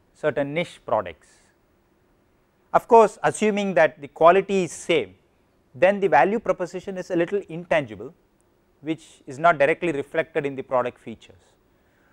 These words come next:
Or it could be a combination of both. That could be a value proposition that has a tangible as well as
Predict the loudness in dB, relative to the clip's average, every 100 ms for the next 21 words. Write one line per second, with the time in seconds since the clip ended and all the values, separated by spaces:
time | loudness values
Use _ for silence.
0 | _ _ 2 4 4 2 -4 2 2 2
1 | 4 4 4 0 -2 -4 -6 -8 _ 2
2 | 4 2 _ _ _ _ _ _ _ _
3 | -18 0 2 2 _ _ _ _ _ -6
4 | -4 -4 2 4 4 2 0 -6 -6 -8
5 | -10 -12 -12 -10 0 0 0 -12 _ -20
6 | -6 -2 -2 -4 -4 -4 -4 -6 -4 -2
7 | -2 -2